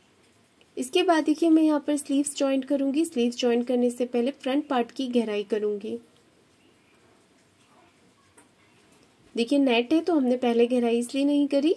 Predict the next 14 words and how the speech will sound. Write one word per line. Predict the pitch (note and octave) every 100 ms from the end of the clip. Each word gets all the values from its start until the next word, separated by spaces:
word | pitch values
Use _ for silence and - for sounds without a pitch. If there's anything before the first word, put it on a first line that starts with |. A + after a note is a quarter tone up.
| -
क्योंकि | C4 B3
दिख-, | G3+ G#3 _ -
दिखेगा | G#3+ A#3+ A#3+ C#4+ C#4+
नहीं | C#4+ C#4 C#4+
हमें, | C4+ C#4 A#4 - - - _ _ _
Proper | A#3+ A3 A#3+ C4
chalk | B3+ A3 G#3+
की | C4+
marking | C4 A3+ A3 B3+ C4
net | A#3 G3+
के | - B3+
ऊपर | B3 B3+
नहीं | A#3+ A3 A#3 C4+
होगी, | B3 A#3+